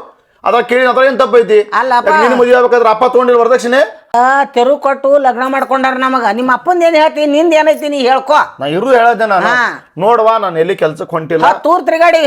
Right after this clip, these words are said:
Speaker 2: ಹೆಣ್ಣು ನೋಡ್ಲಾಕ, ಬಂಗಾರದಂತ ಹುಡುಗಿ ಸಿಕ್ಕದ್ ಮಾಡ್ಕೊಂತಿಲ್ಲ, ಏನ್ ಬ್ಯಾನ್ ಏನ ನಿನಗ? ಬರೇ
Speaker 1: ನಾ
Speaker 2: ಸುಳ್ಳು ಹೇಳ್ಕೊತ ಒಂದ್ ಹುಡುಗಿ
Speaker 1: ನಾ
Speaker 2: ಮೋಸ
Speaker 1: ಆಕಿ
Speaker 2: ಮಾಡ್ಬೇಡ.
Speaker 1: ನಾ ಹೊಡೆದಿಲ್ಲ, ನಾ ಬಡ್ದಿಲ್ಲ, ನಾ ಏನ್ ಮಾಡಿಲ್ಲ, ನಾನು ಇಷ್ಟೇ ಹೇಳಿನಿ.
Speaker 2: ಯಾಕ್ ಹೊಡಿಬೇಕು
Speaker 1: ನಾನ್,
Speaker 2: ಅಂದಿದ್ದೆ ಏನ?
Speaker 1: ನಾನ್ ಹೇಳೋದ್ ಕೇಳು, ನಾನ್ ಹೇಳತ್ತೀನಿ, ನನಗೆ ಈಗ ಅರ್ಬಿ ಕೊಡ್ಸೋ ಆಗೋದಲ್ಲ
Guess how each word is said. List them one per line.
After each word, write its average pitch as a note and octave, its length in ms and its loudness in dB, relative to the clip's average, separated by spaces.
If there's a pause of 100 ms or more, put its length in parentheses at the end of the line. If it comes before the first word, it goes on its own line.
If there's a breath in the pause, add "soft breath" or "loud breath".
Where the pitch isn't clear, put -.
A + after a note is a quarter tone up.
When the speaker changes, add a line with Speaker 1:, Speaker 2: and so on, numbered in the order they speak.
Speaker 2:
ಹೆಣ್ಣು E4 200 0
ನೋಡ್ಲಾಕ, D#4 320 2 (520)
ಬಂಗಾರದಂತ E4 560 0
ಹುಡುಗಿ D4 240 -4
ಸಿಕ್ಕದ್ D4+ 280 0
ಮಾಡ್ಕೊಂತಿಲ್ಲ, D#4+ 440 -2 (120)
ಏನ್ A#3 140 -4
ಬ್ಯಾನ್ D#4+ 260 0
ಏನ E4 240 -4
ನಿನಗ? D4+ 200 0 (460)
ಬರೇ D#4+ 160 2
Speaker 1:
ನಾ E4 100 -6
Speaker 2:
ಸುಳ್ಳು E4 160 4
ಹೇಳ್ಕೊತ D#4+ 260 0 (120)
ಒಂದ್ C4+ 140 -2
ಹುಡುಗಿ C#4+ 280 -2
Speaker 1:
ನಾ F4+ 80 2 (140)
Speaker 2:
ಮೋಸ D#4 100 2
Speaker 1:
ಆಕಿ - 100 -2 (100)
Speaker 2:
ಮಾಡ್ಬೇಡ. E4 280 2 (240)
Speaker 1:
ನಾ E3+ 80 0 (180)
ಹೊಡೆದಿಲ್ಲ, F#3 400 0 (220)
ನಾ F3 80 0 (160)
ಬಡ್ದಿಲ್ಲ, E3+ 320 -2 (100)
ನಾ - 20 -6 (200)
ಏನ್ E3 160 -6
ಮಾಡಿಲ್ಲ, D3+ 240 0 (100)
ನಾನು C#3+ 200 -8
ಇಷ್ಟೇ G#3+ 200 -4
ಹೇಳಿನಿ. E3+ 280 -6 (200)
Speaker 2:
ಯಾಕ್ C#4 160 -4
ಹೊಡಿಬೇಕು E4+ 240 -2
Speaker 1:
ನಾನ್, A3 140 2
Speaker 2:
ಅಂದಿದ್ದೆ C#4 260 -2
ಏನ? G#4 80 -4 (100)
Speaker 1:
ನಾನ್ F#3+ 200 0
ಹೇಳೋದ್ G3+ 280 2
ಕೇಳು, E3 220 2 (440 soft breath)
ನಾನ್ F#3+ 220 0
ಹೇಳತ್ತೀನಿ, F3+ 340 -2 (100)
ನನಗೆ D#3 240 -6
ಈಗ D#3 120 2
ಅರ್ಬಿ D#3+ 200 -6
ಕೊಡ್ಸೋ E3 260 -2
ಆಗೋದಲ್ಲ D#3 340 0